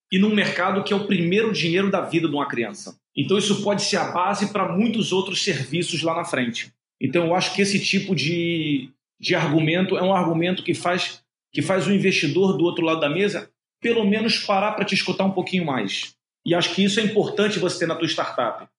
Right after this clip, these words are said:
que de maneira rápida você consiga buscar a atenção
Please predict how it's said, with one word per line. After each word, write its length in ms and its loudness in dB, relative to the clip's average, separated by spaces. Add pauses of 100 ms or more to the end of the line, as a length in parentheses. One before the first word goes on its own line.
(120)
que 100 -2
de 120 2
maneira 340 4
rápida 540 -4
você 160 -2
consiga 400 0
buscar 380 0
a 60 0
atenção 760 0